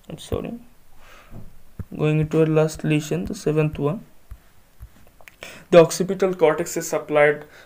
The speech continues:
by some arteries. There is the middle cerebral artery and the posterior cerebral artery as well. Suppose the patient develops a posterior cerebral artery lesion. What will happen is the posterior ce-, ce-, cerebral artery is occluded in this case,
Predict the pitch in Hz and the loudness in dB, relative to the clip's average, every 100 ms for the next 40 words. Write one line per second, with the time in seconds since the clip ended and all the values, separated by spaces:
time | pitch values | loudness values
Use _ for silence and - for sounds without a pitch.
0 | _ - 151 147 143 - 147 147 143 147 | _ -2 -2 -2 -2 6 6 6 -2 -4
1 | - 147 147 151 147 170 196 202 170 151 | 0 0 0 -4 0 2 2 2 0 0
2 | 147 147 135 127 175 175 147 151 151 185 | 0 2 2 0 -4 -2 -2 -2 -2 -2
3 | 170 147 147 139 143 139 131 127 127 127 | 2 2 2 -2 0 2 2 0 -4 -6
4 | 123 - - - - - - - - 170 | -8 -10 -12 -12 -20 -20 -20 -20 2 2
5 | 170 208 196 185 160 160 180 202 - - | 6 4 4 4 2 4 2 0 -6 -20
6 | - - _ - 151 151 156 175 - - | -20 -20 _ -2 0 2 4 4 2 -14
7 | - - - - - 160 160 180 170 170 | -18 -20 -14 -14 0 0 0 -2 2 0
8 | 165 147 143 156 175 135 131 147 170 147 | 2 0 6 6 8 4 2 0 2 2
9 | 135 - 113 - - - - - - - | -2 -4 -10 -12 -20 -20 -16 -14 -14 -20
10 | - - 170 175 196 170 156 160 147 - | -20 4 4 6 6 6 6 2 0 -2
11 | - 156 156 - 180 190 180 - - - | -4 0 0 2 4 4 2 -4 -10 -16
12 | - - - - - 151 156 151 147 160 | -20 -20 -18 -8 2 2 2 -4 -4 -4
13 | 156 165 165 139 - 143 - - 135 156 | -2 0 4 2 2 -6 -4 -2 -4 -2
14 | 156 160 156 151 147 147 - 156 - | -4 -2 -4 -6 -10 -10 -2 -2 -2